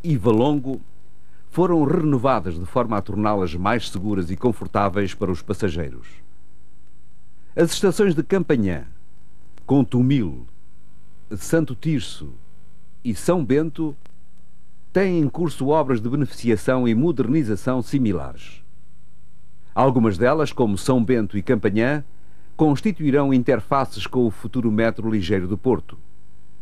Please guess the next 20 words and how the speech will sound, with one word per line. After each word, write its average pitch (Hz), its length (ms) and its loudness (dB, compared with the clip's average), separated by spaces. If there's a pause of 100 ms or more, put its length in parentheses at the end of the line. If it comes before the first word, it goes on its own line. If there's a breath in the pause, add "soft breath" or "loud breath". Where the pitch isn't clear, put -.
(1300)
A 185 60 4
estação 220 340 4
de 185 80 4
Hermesinde 165 640 2 (380 soft breath)
é 113 80 2
um 110 160 4
belo 190 260 2
exemplo 135 460 2
do 110 100 0
esplendor 117 600 2
da 95 140 2
arquitetura 107 600 0
dos 95 180 -2
novos 110 280 2
edifícios. - 760 -4 (720 soft breath)
Dispondo 123 460 2
de - 80 -6
cafés 107 440 2
e 98 60 -2
lojas, 127 560 0